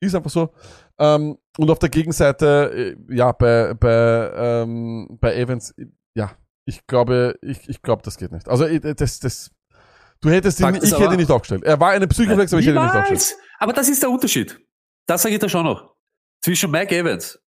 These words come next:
Speaker 2: und Davante Adams sind
Speaker 1: Ja.
Speaker 2: siebzehn Galaxien und das sieht man eben auch. Er braucht drei Touchdowns, dass er da oben ist. Was hat Davante Adams gemacht? Elf oder was weiß ich, oder sie-, für fünfzehn,
Speaker 1: Elf
Speaker 2: für
Speaker 1: Targets,
Speaker 2: hundertdrei.
Speaker 1: sieben, sieben Catches.
Speaker 2: Und die Catches, die er macht, wo, die, also,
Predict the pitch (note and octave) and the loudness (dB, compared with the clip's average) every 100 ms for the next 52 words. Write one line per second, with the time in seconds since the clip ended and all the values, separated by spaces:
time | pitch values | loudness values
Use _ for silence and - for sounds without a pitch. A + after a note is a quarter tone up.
0 | _ A2+ B2 C#3 D3+ B2+ A2+ D#2+ - - | _ -4 -2 0 0 0 -2 -4 -12 -20
1 | _ _ _ _ _ _ _ - A#2+ - | _ _ _ _ _ _ _ -6 -4 0
2 | - F3 - C3 A2+ G#2+ - A2+ F2 - | -2 -2 -4 -2 -2 -2 -2 -2 -4 -6
3 | F#2 G2+ - D3 A2+ G2 E2+ E2 - - | -4 -2 -2 -2 -2 -2 0 -2 -4 -6
4 | C3 C#3 C#3+ - C3 D3+ D3+ E3 E3+ B2 | -4 -2 -4 -2 -4 -2 -4 -4 -4 -2
5 | A#2 G2+ G2 G2+ F2+ F#2+ C3 D3 C3 C3+ | -2 -2 -2 -2 -2 -4 -2 -2 -2 -2
6 | B2+ D3 C3+ C3+ D#3 E3+ - _ _ _ | -2 -2 -2 -2 -2 -4 -8 _ _ _
7 | _ _ B2+ D3+ E3 - - D3+ D3 D3+ | _ _ -2 -2 -2 -4 -2 -2 -2 -2
8 | D3+ E3 D#3+ C3+ B2+ - D#3 - F3+ F3+ | -2 0 0 -2 -2 -4 -6 -4 -2 0
9 | - F3+ - F#3+ C#3+ - D3 B2+ - - | -2 -2 0 2 2 2 4 4 2 0
10 | D#3+ D#3+ D3 D3 A2+ C#3 B2+ A2 F#2 - | 0 0 0 -4 -4 -6 -6 -6 -8 -10
11 | - _ _ _ _ _ _ _ _ - | -18 _ _ _ _ _ _ _ _ -18
12 | - _ - - F#3 C#3+ - G#3 G3 G3 | -18 _ -20 -6 -4 -4 -2 -2 0 -2
13 | F#3 G3 G3 F#3 D#3+ E3 D3+ E3+ E3 D3+ | 0 -2 0 0 0 0 0 -2 -2 0
14 | D#3 C3 D#3 - C#3+ C3+ A#2 G#2 | 0 0 -4 -2 -2 0 -2 -4